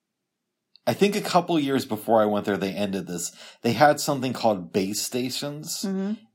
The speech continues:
Speaker 1: And again, I wasn't there during this period of time,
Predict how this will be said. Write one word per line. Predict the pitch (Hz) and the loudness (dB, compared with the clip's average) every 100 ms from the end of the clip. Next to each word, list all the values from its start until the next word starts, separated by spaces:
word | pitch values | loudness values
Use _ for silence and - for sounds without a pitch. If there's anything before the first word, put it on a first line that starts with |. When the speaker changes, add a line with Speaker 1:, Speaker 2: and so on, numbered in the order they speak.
| - | 0
Speaker 1:
And | 135 123 117 117 - | 2 4 2 0 2
again, | 127 139 151 117 | 2 6 6 10
I | 123 | 8
wasn't | 135 135 117 | 8 6 4
there | 104 104 95 | 4 4 4
during | 95 92 | 0 -2
this | 87 - | -4 -4
period | 107 92 | -2 -2
of | 90 | -4
time, | - 95 87 87 | -6 -6 -6 -6